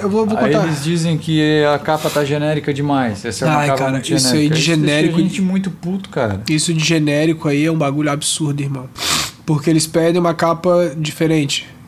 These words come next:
Speaker 1: E o cara faz uma parada muito massa e eles falam, "Não, essa daí está muito pixelada." Só que a porra da arte é assim, tá ligado?
Speaker 2: A arte é pixelada.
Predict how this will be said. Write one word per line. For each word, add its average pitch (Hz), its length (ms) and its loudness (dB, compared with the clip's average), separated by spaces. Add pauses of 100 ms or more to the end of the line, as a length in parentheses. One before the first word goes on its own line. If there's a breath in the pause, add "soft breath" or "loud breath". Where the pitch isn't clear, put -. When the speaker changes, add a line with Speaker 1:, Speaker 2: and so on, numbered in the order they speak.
Speaker 1:
E 147 40 -8
o - 20 -10
cara 147 200 -2
faz 156 220 0
uma 156 160 2
parada 156 340 0
muito 151 260 -2
massa 170 580 0
e 175 60 2
eles 165 140 -2
falam, 175 220 0
"Não, 220 240 0
essa 208 160 -2
daí 240 440 0
está 214 240 0
muito 196 200 0
pixelada." 147 720 0 (360 loud breath)
Só - 200 -6
que - 80 -6
a 143 40 -4 (300)
porra 175 240 4
da 160 140 2
arte 160 180 0
é 175 40 2
assim, 156 240 0
tá 139 100 -10
ligado? 135 360 -6
Speaker 2:
A 113 60 -6 (160)
arte 120 180 -10 (100)
é 131 100 0
pixelada. 92 720 -2